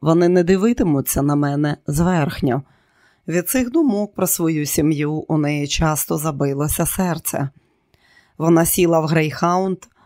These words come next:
автобус компанії з одноіменною назвою, що спеціалізується на міжміських пасажирських перевезеннях,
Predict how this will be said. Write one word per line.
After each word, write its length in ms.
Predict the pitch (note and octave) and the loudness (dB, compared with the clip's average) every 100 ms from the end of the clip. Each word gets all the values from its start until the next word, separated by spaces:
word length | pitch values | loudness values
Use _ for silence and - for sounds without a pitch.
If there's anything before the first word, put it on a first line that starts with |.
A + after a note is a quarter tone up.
| _ _ _ _ _ _ _ _ - | _ _ _ _ _ _ _ _ -2
автобус 580 | E3 - G3+ F3+ G3 - | -2 0 0 0 -2 0
компанії 640 | D#3+ D#3 E3 E3+ F#3 E3 | 0 2 2 2 0 0
з 80 | D#3 | 0
одноіменною 760 | D3+ D#3 D#3+ D#3+ D#3+ D3+ D3 | 0 0 2 0 0 -2 -2
назвою, 500 | D3+ D#3+ E3 F3 E3+ | -2 -4 -4 -6 -4
що 160 | - D3+ | -4 -4
спеціалізується 1040 | - D#3 - D3 D#3 C3 D3 D3+ D3 E3+ | -4 -4 -2 0 -2 -4 -4 -4 -2 0
на 100 | D#3 | 2
міжміських 680 | D3+ D#3 D#3+ D3+ - E3 D3 | 0 0 -2 -2 0 -2 0
пасажирських 760 | E3+ - E3+ D3+ D3 D3 E3 - | -2 -2 -2 0 -2 -2 -4 0
перевезеннях, 920 | E3 E3+ E3 D3+ C#3 D3 C#3 C#3+ | 2 2 -2 -2 -2 -2 -2 -4